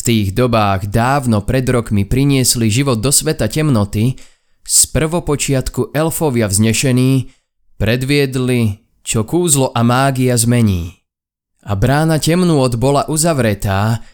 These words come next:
vláda dobra uzrela svetlo sveta.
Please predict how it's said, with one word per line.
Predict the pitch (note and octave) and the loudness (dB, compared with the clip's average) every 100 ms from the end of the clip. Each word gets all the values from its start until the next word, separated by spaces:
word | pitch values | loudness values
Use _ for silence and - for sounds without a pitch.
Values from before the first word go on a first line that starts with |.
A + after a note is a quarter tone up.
| _ | _
vláda | G2+ G2+ A2 A2+ A2+ A2+ | -4 0 2 2 0 0
dobra | G2+ B2 B2 A#2+ A2+ C#3 | 0 0 0 0 -2 0
uzrela | C3 C#3+ C#3 B2+ | 0 2 0 0
svetlo | - A#2+ C3+ D3+ | 0 0 -2 -2
sveta. | D3 - B2+ A2+ F#2 D#2+ | -2 0 0 -2 -6 -8